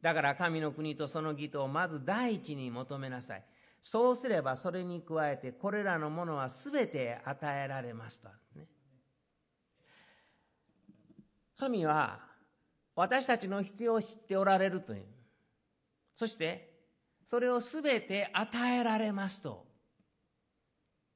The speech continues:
言われているわけですね。私たちの必要を知って、私たちに与えてくださる。昨年ですね、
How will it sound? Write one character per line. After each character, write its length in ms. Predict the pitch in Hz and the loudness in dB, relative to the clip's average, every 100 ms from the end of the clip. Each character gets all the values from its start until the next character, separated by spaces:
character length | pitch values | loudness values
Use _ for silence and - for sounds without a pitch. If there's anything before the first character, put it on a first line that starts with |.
| _ - | _ -6
言 100 | 147 | -4
わ 80 | 127 | -4
れ 100 | 120 | -8
て 100 | 117 | -12
い 20 | |
る 60 | 104 | -14
わ 60 | |
け 120 | - | -20
で 100 | _ | _
す 120 | _ - | _ -20
ね。 100 | - _ _ _ _ _ _ _ _ _ _ _ _ _ _ _ _ _ _ - - _ - | -20 _ _ _ _ _ _ _ _ _ _ _ _ _ _ _ _ _ _ -20 -20 _ -10
私 360 | 135 147 147 - | -8 -8 -10 -8
た 160 | 135 | -10
ち 120 | 131 | -10
の 220 | 127 117 117 | -12 -12 -14
必 240 | - 120 | -18 -14
要 160 | 120 113 | -10 -10
を 80 | |
知 40 | 110 | -14
っ 20 | - _ - | -20 _ -14
て、 240 | 160 - _ _ _ _ _ _ _ _ - | -14 -14 _ _ _ _ _ _ _ _ -12
私 260 | 127 117 | -10 -10
た 120 | 101 | -14
ち 120 | 101 113 | -16 -14
に 200 | 156 - _ _ _ | -14 -16 _ _ _
与 120 | - - 110 | -20 -18 -20
え 40 | |
て 100 | - | -20
く 100 | - | -20
だ 60 | - | -20
さ 160 | - - | -20 -20
る。 80 | - _ _ _ _ _ _ _ _ _ _ _ _ _ _ _ _ _ _ _ _ _ _ _ _ _ _ _ _ _ _ _ _ _ _ _ _ _ _ _ | -20 _ _ _ _ _ _ _ _ _ _ _ _ _ _ _ _ _ _ _ _ _ _ _ _ _ _ _ _ _ _ _ _ _ _ _ _ _ _ _
昨 260 | 156 147 143 | -8 -6 -4
年 140 | 127 | -6
で 80 | 117 | -8
す 100 | 131 | -10
ね、 320 | 120 92 - | -10 -10 -16